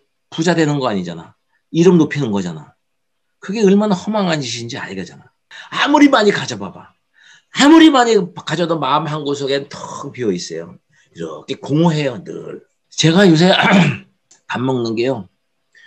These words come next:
어떨 땐 옥수수 두 개, 어떨 땐 감자 삶아가지고, 아, 감자를 너무 맛있어. 감자 이런 거 삶아가지고 양파 썰어놓고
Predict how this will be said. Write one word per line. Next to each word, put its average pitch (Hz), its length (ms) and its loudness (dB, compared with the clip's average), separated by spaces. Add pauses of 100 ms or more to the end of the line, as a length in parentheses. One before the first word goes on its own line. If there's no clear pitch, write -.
(240)
어떨 147 260 2
땐 165 160 2
옥수수 120 440 -4
두 - 120 -16
개, 82 220 -14 (880)
어떨 135 260 -4
땐 160 120 2
감자 131 280 -4
삶아가지고, 120 480 -2
아, 185 180 0
감자를 135 400 -4
너무 113 140 -4
맛있어. 95 320 -6 (220)
감자 131 480 -2
이런 127 140 0
거 123 60 -4
삶아가지고 113 640 -4 (180)
양파 127 240 -2
썰어놓고 127 720 -2